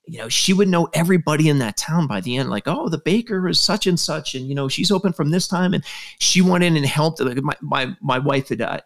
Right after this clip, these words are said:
gone to culinary school, and she's a phenomenal baker. And she went into some of these towns, would meet the bakers and help them out certain days.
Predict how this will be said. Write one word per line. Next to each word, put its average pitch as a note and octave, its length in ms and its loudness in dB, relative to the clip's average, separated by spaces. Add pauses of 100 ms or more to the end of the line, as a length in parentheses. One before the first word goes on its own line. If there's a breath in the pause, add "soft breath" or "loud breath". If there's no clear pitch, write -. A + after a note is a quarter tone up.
(280)
gone C#3+ 200 2
to B2 60 -2
culinary A#2+ 500 0
school, A2+ 320 0
and A2 100 -2
she's - 160 -4
a - 60 -12
phenomenal B2+ 760 -8
baker. G#2+ 240 -8
And F#2 80 -10
she - 200 2
went D3+ 260 2
into D3 160 2
some D3 220 2
of C#3 80 2
these B2+ 160 0
towns, C3 280 0
would G#2+ 120 -2
meet B2 180 -2
the G#2 60 -4
bakers B2 340 0
and F2+ 100 -6
help C#3+ 280 -2
them G#2 180 2
out A#2+ 180 0
certain C3+ 300 0
days. C3+ 180 -2